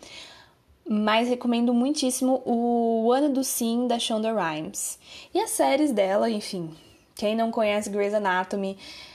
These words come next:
é, quem não conhece How to Get Away with Murder, que eu tenho uma relação, assim,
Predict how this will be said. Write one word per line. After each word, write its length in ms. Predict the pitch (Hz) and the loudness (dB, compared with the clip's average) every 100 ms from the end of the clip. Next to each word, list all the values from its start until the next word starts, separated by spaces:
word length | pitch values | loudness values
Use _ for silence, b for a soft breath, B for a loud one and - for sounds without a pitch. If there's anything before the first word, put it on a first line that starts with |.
| B 190 | B -2
é, 240 | 185 180 | 0 0
quem 160 | 180 226 | 0 0
não 100 | 233 | 2
conhece 380 | 220 202 202 | 2 0 0
How 120 | 208 202 | 0 0
to 120 | 196 | 2
Get 140 | 196 | 2
Away 260 | 196 196 196 | 4 2 0
with 100 | 196 | -2
Murder, 440 | 202 185 190 196 | -2 0 0 -2
que 120 | 196 214 | -2 -4
eu 80 | |
tenho 300 | 208 202 196 | 0 0 0
uma 180 | 202 190 | -2 -4
relação, 520 | 190 190 196 - 196 | -2 -4 -4 -4 -4
assim, 240 | 185 - | -4 -10